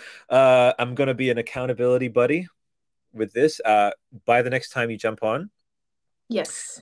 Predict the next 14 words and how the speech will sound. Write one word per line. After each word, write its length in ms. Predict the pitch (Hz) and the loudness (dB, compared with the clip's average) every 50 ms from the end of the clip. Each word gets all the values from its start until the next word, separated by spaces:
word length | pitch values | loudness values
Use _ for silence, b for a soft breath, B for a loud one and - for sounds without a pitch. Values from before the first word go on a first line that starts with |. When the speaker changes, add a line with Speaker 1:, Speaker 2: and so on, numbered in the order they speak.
| _ | _
Speaker 1:
In 140 | - 131 131 | -8 -8 -8
fact, 680 | - - - 160 151 135 156 175 - - - - - _ _ _ _ _ - | -6 -2 2 2 4 4 2 0 -2 -8 -14 -16 -16 _ _ _ _ _ -12
this 160 | 127 120 135 | -8 -6 -4
is 80 | 151 165 | 0 4
what 120 | 170 165 | 4 4
I 60 | 165 | 4
did 140 | 156 156 143 | 4 2 0
for 80 | - 147 | -2 -4
Julia. 340 | - 117 120 123 131 139 123 | -4 -2 -4 -2 -2 -2 -4
She 180 | - - 127 | -4 -8 -8
had 340 | - - 113 107 113 104 - | -6 -4 -2 -2 -2 -2 -4
to 100 | - 113 | -10 -10
do 180 | 87 95 92 90 | -8 -8 -8 -8
it. 180 | - - _ | -8 -10 _